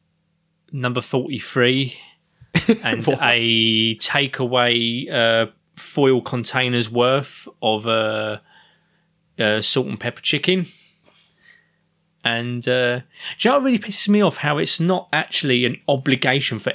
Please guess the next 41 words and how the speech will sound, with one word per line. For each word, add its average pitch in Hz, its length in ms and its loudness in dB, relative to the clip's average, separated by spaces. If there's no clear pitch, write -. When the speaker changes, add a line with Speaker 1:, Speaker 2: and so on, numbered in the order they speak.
Speaker 1:
every 127 320 0
Chinese 120 380 -4
restaurant 123 540 -2
to 113 120 -6
sell 113 240 0
fortune 123 460 -6
cookies. 98 480 -6
I 135 80 2
only 214 160 2
know 208 140 2
a 151 60 4
few 175 280 0
that 131 60 -2
actually 131 320 -2
do - 20 -2
fortune 127 440 -4
cookies, 104 460 -6
and 110 160 -2
most 156 240 0
of 156 60 -2
them 120 80 2
are 117 80 4
up - 180 -6
north. 127 480 -4
Speaker 2:
Yeah, 131 120 2
I've 160 140 4
never 151 260 2
had, 127 140 0
I've 123 100 -2
never, 143 160 0
I've 123 100 -2
never 139 200 -2
really 110 140 -2
got 104 220 -2
'em 87 100 -12
from, 92 240 -10
uh, 92 120 -8
Speaker 1:
Yeah, 135 260 2
Speaker 2:
Chinese 101 180 -6
before. 113 220 -14
Speaker 1:
yeah. 117 280 -4